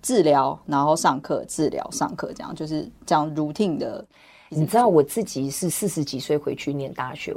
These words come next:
Speaker 2: 我当时念夜间部啊，因为白天还要工作。我那时候还有在金门拍戏，跟老师视讯上课，那时候根本没有线上课程。我就跟老师讲说：“老师啊，我，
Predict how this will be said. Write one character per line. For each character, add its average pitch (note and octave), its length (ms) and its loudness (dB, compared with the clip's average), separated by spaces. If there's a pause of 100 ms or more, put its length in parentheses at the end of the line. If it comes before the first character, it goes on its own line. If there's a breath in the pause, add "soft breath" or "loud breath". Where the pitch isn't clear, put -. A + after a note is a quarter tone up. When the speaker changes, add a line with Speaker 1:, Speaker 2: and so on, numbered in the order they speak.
Speaker 2:
我 C#3+ 300 -2
当 G#3+ 220 2
时 G3 100 -2
念 E3 180 4
夜 D3+ 140 6
间 C#3+ 260 -4
部 A2+ 260 -8
啊， - 220 -12
因 D#3+ 120 -2
为 E3+ 80 -2
白 A#2+ 180 -4
天 D#3 160 -6
还 A2+ 80 -6
要 A#2 140 -4
工 B2 280 -10
作。 - 220 -2
我 A2 120 0
那 G3 140 -2
时 F#3+ 120 -2
候 F3 40 0
还 D#3 120 -4
有 D#3 80 0
在 D#3+ 120 0
金 D#3+ 220 2
门 C#3 180 0
拍 C#3 220 -2
戏， C#3 180 -6
跟 C#3 140 4
老 - 140 2
师 - 120 -4
视 C#3 220 0
讯 A#2+ 220 -4
上 G2 260 0
课， G#2 200 -4
那 E3 120 2
时 D3+ 60 0
候 C#3+ 40 6
根 F3 120 2
本 C3 100 -2
没 C3+ 80 -4
有 B2 80 2
线 A#2+ 220 -2
上 G#2 180 -2
课 - 160 -2
程。 - 180 -6 (100)
我 C3 120 -6
就 E3+ 140 0
跟 - 120 2
老 F#2+ 140 0
师 B2+ 100 -8
讲 F2+ 160 -6
说 G#2 80 -2
：“老 A#2 140 -2
师 C3 300 0
啊， C3 80 4
我， - 280 -4